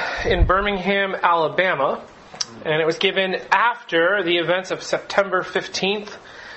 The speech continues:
nineteen sixty-three, where four young black girls in their Sunday best were killed by a bomb that was planted in this church by the Ku Klux Klan. And a Welsh artist, a guy named John Petts,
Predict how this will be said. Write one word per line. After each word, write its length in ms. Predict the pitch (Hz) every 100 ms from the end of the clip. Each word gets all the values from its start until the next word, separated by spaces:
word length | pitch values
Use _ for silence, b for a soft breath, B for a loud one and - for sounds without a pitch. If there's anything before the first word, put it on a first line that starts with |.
| B
nineteen 480 | 160 180 185 196 185
sixty-three, 720 | - 180 - 165 - 160 170
where 220 | 170 147
four 580 | 139 - 180 180 185 190
young 500 | 156 160 165 180 185 - B B -
black 360 | 160 165 170 -
girls 560 | 190 175 156 151 185 -
in 220 | 170 165
their 180 | 160 156
Sunday 480 | - 165 175 185
best 400 | 151 151 175 -
were 220 | 156 151 156
killed 560 | - - 160 226 196
by 140 | 175 156
a 140 | 139
bomb 600 | 139 175 175 139 120 131 - - B B B B -
that 160 | 143
was 140 | 143 -
planted 720 | - 175 175 165 160 147 165
in 140 | 147
this 180 | 139 -
church 640 | - 170 131 - - - - -
by 140 | 143
the 140 | 135
Ku 200 | 139 -
Klux 320 | 156 151 139 -
Klan. 440 | - 180 139 113 - - - B B B B B B -
And 160 | 170
a 100 | 170
Welsh 400 | 160 185 240 247
artist, 560 | 202 202 190 160 180 -
a 40 | 160
guy 200 | 175 170
named 240 | 170 156
John 320 | - 165 175
Petts, 640 | 170 - 185 156 - -